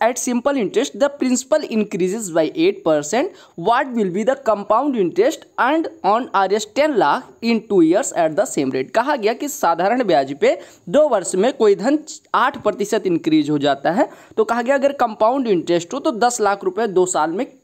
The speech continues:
उसी रेट पे कितने हो जाएंगे, ठीक है, या कितना सीआई देगा, ये पूछा गया। यहाँ पे सीआई की बात हो रही है, ना कि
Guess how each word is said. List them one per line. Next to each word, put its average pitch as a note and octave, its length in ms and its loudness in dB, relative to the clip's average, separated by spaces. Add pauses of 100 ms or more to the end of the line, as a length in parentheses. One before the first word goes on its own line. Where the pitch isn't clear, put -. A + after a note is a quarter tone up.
(240)
उसी C#4+ 260 2
रेट F3+ 280 0
पे C4 80 -2
कितने C4+ 440 0
हो C#3+ 160 0
जाएंगे, B2+ 400 -6
ठीक A#3 200 -8
है, D4 100 2
या C4 80 0
कितना B3+ 380 -2
सीआई F3 400 0
देगा, C3 260 0
ये D#3+ 160 2
पूछा B2+ 320 -10
गया। B2+ 180 -10 (460)
यहाँ G#3 100 0
पे C#4+ 100 -2
सीआई G#3 340 0
की D#3+ 140 0
बात D3+ 240 -2
हो F#3 60 2
रही A3+ 100 2
है, C#4 60 0
ना A#3 160 2
कि C#4+ 180 -2